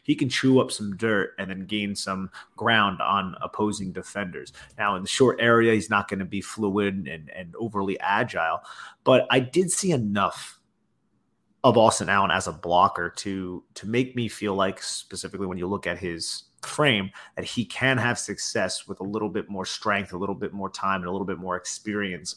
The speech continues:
under his belt. Like, if I had to pick one of those three players, Austin Allen, Chris Myarick, or Andre Miller, to make the roster if something were to happen to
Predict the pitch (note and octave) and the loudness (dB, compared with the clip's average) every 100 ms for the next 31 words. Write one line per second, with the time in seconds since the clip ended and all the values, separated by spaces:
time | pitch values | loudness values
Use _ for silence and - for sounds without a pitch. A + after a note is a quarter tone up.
0 | - G#2 F#2 E2+ F2 - C3 F2 - - | -6 -4 -6 -10 -10 4 4 4 0 -16
1 | - G#2 A2 C3+ E3 C3+ - C3+ F2+ A#2 | -12 -6 8 10 10 8 4 2 0 2
2 | A#2 F#2+ G2 F2+ - - - A2 G2+ - | 2 2 0 0 -4 -6 -2 0 0 -2
3 | - D#2 D2+ G2 F#2+ E2 - D#2+ - - | 2 4 4 2 0 -2 -4 -14 -6 2
4 | C3 A#2+ A#2 A2+ - - - G2 - F#2 | 4 4 2 -2 -10 -12 -8 -6 -6 0
5 | F#2+ G2+ F#2+ G2 - - - G#2 G#2 F2+ | 2 2 0 -2 -8 -18 -4 0 0 -2
6 | E2+ F2+ C#3+ B2+ G2 - - _ - A2 | -6 0 2 4 2 -2 -18 _ -4 -2
7 | G2 E2 F#2 C3 - G#2 C3 E3 F2+ F2 | -2 -4 2 2 4 6 6 6 0 -6
8 | A#2 F2+ F#2 E2+ - - - | -8 -8 -6 -4 0 0 0